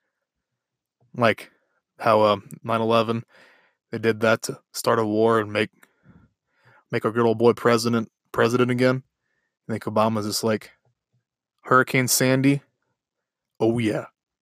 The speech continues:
I'm gonna be the hero again." With my megaphone out there screaming. And then Alex Jones is sitting back there with his little gay frog pet, just sitting there rubbing its back,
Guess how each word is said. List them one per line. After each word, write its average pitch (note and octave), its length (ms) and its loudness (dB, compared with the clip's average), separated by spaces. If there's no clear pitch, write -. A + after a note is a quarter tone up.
I'm A#2 140 -2
gonna A2+ 100 -6
be B2 120 4
the A#2 80 -2
hero G#2+ 360 0
again." G#2 260 -10
With - 80 -18
my A#2 120 2
megaphone A2+ 440 -2
out G#2 160 -2
there A2 160 2
screaming. A2+ 540 -2
And G#2+ 140 -4
then G#2+ 120 2
Alex A2 260 2
Jones A2+ 260 0
is G#2+ 120 -2
sitting A2 220 -2
back A2+ 300 -2
there A#2 400 0
with G2+ 140 -8
his G#2 160 -10
little G#2+ 200 0
gay A2+ 240 2
frog A#2 500 2
pet, B2 280 2
just - 160 -2
sitting A2+ 200 0
there A#2 160 0
rubbing A2+ 220 2
its G2+ 120 -10
back, A#2 320 0